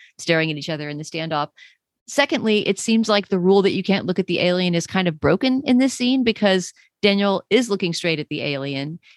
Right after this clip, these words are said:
He's backing up on his horse, and that's beautifully filmed. Actually, I love those close-ups of the hooves as the horse is moving backward, right? 'Cause he's this expert horseman. But he is not sucked up, as far as I can tell,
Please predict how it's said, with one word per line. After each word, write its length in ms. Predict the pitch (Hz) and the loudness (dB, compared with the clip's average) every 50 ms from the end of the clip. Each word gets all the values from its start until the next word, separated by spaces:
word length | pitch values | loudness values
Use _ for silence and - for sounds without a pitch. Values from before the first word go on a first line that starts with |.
| _ _ | _ _
He's 320 | - 190 175 165 - - _ 175 | 0 0 0 0 -6 -12 _ -6
backing 440 | 165 - 190 208 220 - 254 220 | 0 2 4 4 4 2 2 2
up 160 | 208 190 185 - | 2 2 2 2
on 120 | 175 175 | 2 2
his 100 | 175 - | 2 0
horse, 280 | 185 180 160 165 160 - | 0 0 0 0 0 -2
and 100 | 175 160 | 0 0
that's 180 | 160 175 - | 0 -2 -2
beautifully 400 | - - 175 180 185 175 - 165 | -2 0 2 2 2 2 0 -2
filmed. 340 | 156 - 165 160 156 156 156 | -2 0 0 0 0 0 -2
Actually, 300 | 143 143 151 - 180 160 | -4 -4 -4 -2 -2 -2
I 40 | 156 | -2
love 240 | 147 151 160 156 151 | 0 0 -2 0 0
those 140 | 170 165 | -4 -4
close-ups 460 | - - 170 151 151 - 151 - - - | -4 -4 -4 -4 -2 -4 -6 -6 -4 -8
of 100 | 156 - | -8 -6
the 80 | 156 | -4
hooves 280 | 160 165 160 156 143 151 | -2 0 0 0 0 -2
as 120 | 165 151 | -6 -4
the 100 | - 160 | -4 -2
horse 260 | 170 165 160 160 - | 0 0 0 0 -2
is 120 | 170 151 147 | -4 -4 -2
moving 280 | 160 156 147 156 151 | -2 -2 0 -2 0
backward, 500 | 139 160 147 143 - - 151 143 147 131 | 2 2 2 2 -2 -4 -4 -2 -2 -2
right? 180 | - 151 151 160 | -2 -2 -2 -2
'Cause 120 | - 160 | -4 -6
he's 140 | 170 170 151 | -6 -6 -6
this 160 | - 160 165 - | -6 -8 -8 -6
expert 380 | - 165 - - _ 170 170 170 _ _ _ _ | -8 -8 -8 -8 _ -8 -8 -8 _ _ _ _
horseman. 540 | 165 175 156 156 - - 160 156 151 151 170 - _ - - - - - _ _ _ _ _ _ _ _ - - - | -4 -4 -4 -4 -4 -6 -6 -6 -6 -6 -8 -12 _ -20 -20 -20 -20 -20 _ _ _ _ _ _ _ _ -20 -2 0
But 180 | 208 208 - | 0 0 0
he 160 | 214 208 240 | -2 -2 -2
is 120 | 233 196 202 | -2 0 0
not 320 | 214 220 247 294 - - | 2 2 4 2 2 -2
sucked 300 | - - 190 170 - - | -4 -4 -4 -4 -2 -2
up, 200 | 143 135 135 - - | -2 -2 -2 -6 -8
as 140 | - 175 - | -12 -8 -4
far 140 | - 180 175 | -2 0 0
as 100 | 175 175 | 0 0
I 80 | 165 | -2
can 160 | 160 - 165 | -2 -4 -6
tell, 520 | 160 - 233 254 233 180 156 160 165 175 | -4 -2 -2 0 2 2 2 0 -2 -4